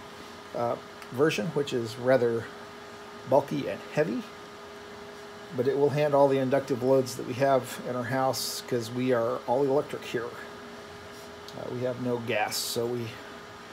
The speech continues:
rely on electricity for our stove, refrigerator, water, everything. And, um,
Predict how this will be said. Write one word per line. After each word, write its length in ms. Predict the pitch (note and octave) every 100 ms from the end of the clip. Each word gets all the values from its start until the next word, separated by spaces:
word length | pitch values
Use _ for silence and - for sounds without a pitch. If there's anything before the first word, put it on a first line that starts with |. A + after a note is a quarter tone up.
| - - -
rely 380 | A#2 A#2+ B2 C3
on 240 | B2 A#2 A#2+
electricity 640 | B2 B2+ - C#3+ - C3
for 320 | B2 C3+ B2+
our 280 | B2 A#2+ A#2+ A2 - - -
stove, 540 | - - D3 C#3+ C#3 B2
refrigerator, 800 | B2 - C#3+ C3+ C#3 C3 C3 B2
water, 560 | A#2 B2 C3+ C3+ C3 - - - - - - - -
everything. 360 | B2+ G#2+ - - - - - - -
And, 320 | B2 A#2 A#2
um, 280 | A#2+ G#2+ G2+